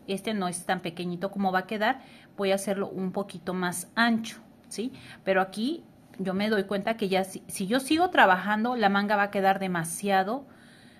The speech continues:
demasiado, este, ancha. Y eso no lo quiero. Así que a partir de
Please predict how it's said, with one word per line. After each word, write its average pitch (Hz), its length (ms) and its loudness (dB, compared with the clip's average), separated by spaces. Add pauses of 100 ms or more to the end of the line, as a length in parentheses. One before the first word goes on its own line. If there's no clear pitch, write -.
(100)
demasiado, 185 1000 0
este, - 460 -8
ancha. 180 360 0 (200)
Y 196 320 0
eso 196 260 0
no 202 140 2
lo 185 160 -2
quiero. 151 280 -8 (460)
Así 190 320 -4
que 285 340 -2 (520)
a 190 200 2
partir 196 460 0
de 226 260 -2